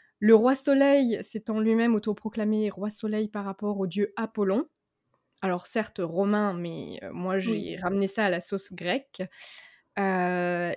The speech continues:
Speaker 1: eh bien imaginons que cette adoration qu'il avait pour Apollon était si forte que ça ait réveillé Apollon lui-même, et de là, effet boule de neige, toutes les divinités de l'Olympe se retrouvent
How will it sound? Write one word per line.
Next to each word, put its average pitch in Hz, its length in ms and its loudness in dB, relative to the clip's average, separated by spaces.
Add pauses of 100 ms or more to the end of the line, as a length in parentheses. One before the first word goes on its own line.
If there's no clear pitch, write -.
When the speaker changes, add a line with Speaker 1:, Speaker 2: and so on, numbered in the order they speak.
Speaker 1:
eh 208 100 4
bien 247 260 2
imaginons 254 680 8
que 208 340 4
cette 208 340 -4
adoration 269 680 0
qu'il 233 200 -2
avait 202 180 0
pour 208 200 -4
Apollon 226 420 0
était 196 380 -2
si - 300 -10
forte - 720 -4 (180)
que 226 120 0
ça 202 320 -4
ait 196 160 0
réveillé 262 760 2
Apollon 240 480 0
lui-même, 226 840 4 (1400)
et 294 320 4
de 226 180 2
là, 247 440 4
effet 220 220 2
boule 233 220 2
de 214 100 0
neige, 226 520 2 (100)
toutes - 160 -8
les 247 80 0
divinités 220 500 0
de 226 120 2
l'Olympe 214 420 0
se - 160 -8
retrouvent 233 460 0